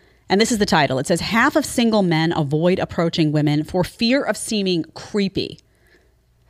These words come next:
So we live in a world now, let's keep in mind, that almost everything occurs online, right? We used to be in a world where you'd go up, you'd walk up to somebody, you'd ask them out. Now a lot is happening on here. Oh, there it is. I was like, "Where is it?" "Oh, it's my baby." Um,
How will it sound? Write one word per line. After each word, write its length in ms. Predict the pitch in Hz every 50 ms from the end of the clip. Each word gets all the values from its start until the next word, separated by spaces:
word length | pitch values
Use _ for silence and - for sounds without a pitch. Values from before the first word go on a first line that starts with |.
| _
So 220 | - - 240 214 208
we 100 | 233 277
live 140 | 285 370
in 80 | 320 302
a 40 | 226
world 260 | 170 170 160 156 156
now, 260 | 165 147 123 98 107 127
let's 200 | 147 151 147 -
keep 180 | - - -
in 80 | 147 143
mind, 480 | 170 180 160 127 98 98 110 120 - - - _ _ _ _ _ _ _ _
that 300 | 160 175 170 165 - - _ _ _ _ _ _ _ _ _ _ _ -
almost 260 | 208 214 220 196 -
everything 300 | 226 226 240 233 220 190
occurs 300 | 160 - - 156 147 -
online, 600 | - 143 139 139 151 160 147 117 95 90 - - - _ _ _ -
right? 380 | 160 160 135 131 156 - - _ _ _ _ _
We 140 | 185 180 190
used 200 | 208 233 214 -
to 40 | 180
be 140 | 170 185 170
in 60 | 160
a 40 | 151
world 260 | 151 160 160 156 160
where 80 | 165 151
you'd 200 | 151 147 143 139
go 180 | - 156 143
up, 220 | 143 135 123 - 165
you'd 120 | 156 135
walk 240 | 143 147 135 151 -
up 100 | - -
to 60 | -
somebody, 300 | - 156 143 143 - 143
you'd 140 | 143 143 139 -
ask 220 | 139 139 139 -
them 140 | - 147 147
out. 220 | 139 139 143 -
Now 200 | 156 180 196 190
a 20 | 143
lot 300 | 151 160 151 156 156 -
is 100 | 156 -
happening 440 | - 156 143 - - 151 143 143
on 180 | - - 139 -
here. 560 | - - 220 220 202 196 196 196 190 208 214 _
Oh, 160 | 233 214 - -
there 160 | 165 170 156
it 60 | 139
is. 200 | 139 131 143 - - _ _ _
I 40 | -
was 60 | 202 -
like, 120 | 226 226
"Where 80 | 262 247
is 80 | 220
it?" 80 | - -
"Oh, 80 | - 403
it's 120 | 440 - -
my 100 | 403 392
baby." 460 | 311 311 302 381 415 277 226 220 214 - - - - - - - - _ -
Um, 560 | 208 196 196 185 180 170 165 160 160 160